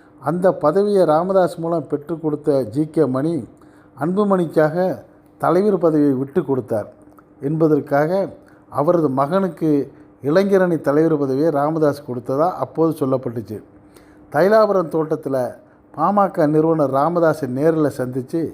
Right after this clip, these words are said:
இளைஞரணி தலைவர் நியமன கடிதத்தையும் பெற்றுக்கொண்ட, பெற்றுக்கொண்டார். இந்த நிலையில தான் அரசியலில் அவ்வளவாக ஈடுபாடு காட்டாதவருக்கு இளைஞரணி தலைவர் பதவி கொடுத்திருப்பதை சில பாமக நிர்வாகிகளும் விரும்பல,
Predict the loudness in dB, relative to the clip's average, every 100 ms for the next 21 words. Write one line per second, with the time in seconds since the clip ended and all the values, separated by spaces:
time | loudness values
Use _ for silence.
0 | -12 -20 _ _ -2 2 2 4 2 2
1 | -2 -2 0 2 2 2 0 0 0 0
2 | 0 -2 0 0 0 0 0 -2 -6 -6
3 | -6 -4 -2 -2 -2 -6 -16 -20 -20 -20
4 | -2 -2 0 -2 0 2 0 0 -8 -20
5 | -20 -20 -16 -8 0 2 4 4 2 0
6 | -2 -2 -6 -16 _ _ -6 0 2 2
7 | 2 4 2 2 2 4 4 2 -2 -2
8 | -2 0 0 0 -2 -2 -2 -2 -2 -4
9 | -4 -6 -6 -12 -20 -20 -14 -2 2 4
10 | 4 2 0 -2 0 2 2 0 0 -2
11 | -4 -8 -6 -8 -4 -2 -2 -4 -12 -20
12 | -20 -6 -2 0 2 2 4 2 2 0
13 | 0 2 4 4 2 -2 -2 -4 -2 -2